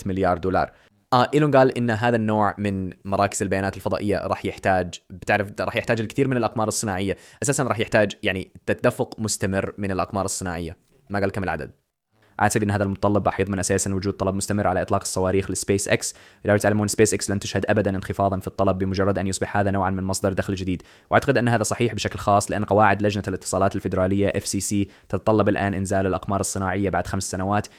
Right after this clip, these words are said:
لذا إذا كانت موجودة في المدار يجب عليهم أساسًا أن يكون عندهم خطط لإخراج جميع الأقمار الصناعية من المدار بعد خمس سنوات، مما يعني أن أعتقد أن حتى،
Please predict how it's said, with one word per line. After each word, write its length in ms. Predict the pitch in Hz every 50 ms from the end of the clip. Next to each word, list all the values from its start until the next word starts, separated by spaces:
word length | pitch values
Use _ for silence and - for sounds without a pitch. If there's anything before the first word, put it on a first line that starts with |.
| - _ -
لذا 140 | 98 101 98
إذا 80 | 98 101
كانت 260 | - 110 101 98 -
موجودة 280 | 98 92 104 95 95
في 60 | - 98
المدار 420 | 95 95 90 92 90 92 95 - - _ _ _ -
يجب 160 | 110 110 104
عليهم 240 | 104 107 110 110 82
أساسًا 320 | 95 - 107 101 - 104
أن 140 | 98 92 95
يكون 260 | 95 90 - 107 98
عندهم 260 | 92 98 101 101 95
خطط 320 | - - 107 - 95 - 90
لإخراج 300 | 78 78 - 98 95 95
جميع 340 | 95 101 95 98 104 98 95
الأقمار 320 | 87 95 - 101 95 95
الصناعية 460 | 92 - - 98 92 90 95 98 95
من 100 | 95 95
المدار 380 | 92 92 92 92 98 98 98 92
بعد 200 | 92 90 92 -
خمس 240 | - 101 98 - -
سنوات، 380 | 98 95 92 95 95 95 - - - - - _ -
مما 220 | 104 98 98 95 95
يعني 340 | 95 92 92 92 80 85
أن 160 | 92 90 90 90 _ _ _ _ _ _ _ -
أعتقد 160 | 127 131 135
أن 140 | 127 113 110
حتى، 460 | - 143 - - 127 110 107 104 98